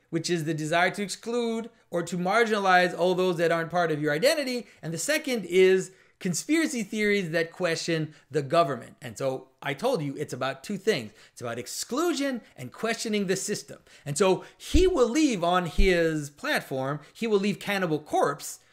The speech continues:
but he will get rid of Alex Jones. Because obviously the things, uh, questioning the narrative and questioning how the government does things is extremely dangerous, but talking about necrophilia and, uh, and, and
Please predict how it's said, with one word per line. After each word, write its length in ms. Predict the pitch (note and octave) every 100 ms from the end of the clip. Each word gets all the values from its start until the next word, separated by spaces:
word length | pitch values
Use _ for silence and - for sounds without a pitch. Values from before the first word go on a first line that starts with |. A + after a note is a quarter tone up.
| _ -
but 180 | E3+ F3
he 140 | G#3+
will 220 | G3+ B3
get 180 | G3+ F#3
rid 140 | G3
of 100 | F3+
Alex 300 | D#3+ D3 C3+
Jones. 580 | - C4+ G3 - - - _ _ _ -
Because 280 | D3+ F3 D#3
obviously 800 | F#3 A#3+ A3+ G3 F3+ F3+ D#3 - -
the 160 | C#3+ D#3
things, 360 | D#3+ G#3+ F#3+ -
uh, 180 | D#3+ E3+ -
questioning 520 | - A#3 A3 A3 F#3 E3+
the 100 | D#3+
narrative 440 | G#3+ A#3 G3 E3+
and 120 | D#3
questioning 460 | - G#3 F#3+ E3+ E3
how 180 | D3 E3
the 100 | D#3
government 360 | D#3+ D3+ C3+
does 240 | A#3 C#4 -
things 380 | G3+ F3+ D3+ - -
is 160 | - E3
extremely 440 | E3 - F3+ D#3
dangerous, 600 | C3+ A#3 C4+ A#3 G3 E3 - - -
but 180 | E3
talking 480 | - - A3 A3+ G3+
about 280 | F3 E3 D#3
necrophilia 800 | D#3 D#3 D3 A3+ A3+ G3+ F3 - - _
and, 420 | D#3+ D#3 D3 C#3+
uh, 240 | C#3+ B2+ B2+
and, 280 | D#3 C#3 B2
and 340 | D3+ C#3 A#2